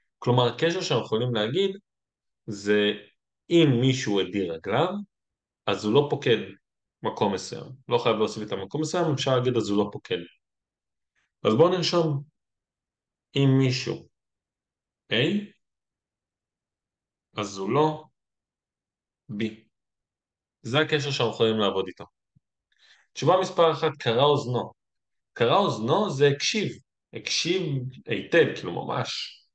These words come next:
מאה אחוז איתנו. אז אם מישהו קרא אוזנו, אז הוא לא מקשיב?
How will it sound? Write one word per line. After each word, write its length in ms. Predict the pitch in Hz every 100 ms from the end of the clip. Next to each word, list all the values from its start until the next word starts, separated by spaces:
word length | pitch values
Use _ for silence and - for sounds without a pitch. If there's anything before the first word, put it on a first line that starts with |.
| _ -
מאה 220 | 139 147
אחוז 260 | 127 113 -
איתנו. 300 | - 95 - - _ _ _ _ - _ _ _ _ _ _ -
אז 440 | 101 104 101 - 165
אם 140 | 170 160
מישהו 280 | 165 156
קרא 280 | - 104 101
אוזנו, 540 | 120 110 - 104 104 - _ _ _ _ _
אז 180 | 107 92
הוא 140 | 90
לא 140 | 90 117
מקשיב? 420 | 170 - 233 233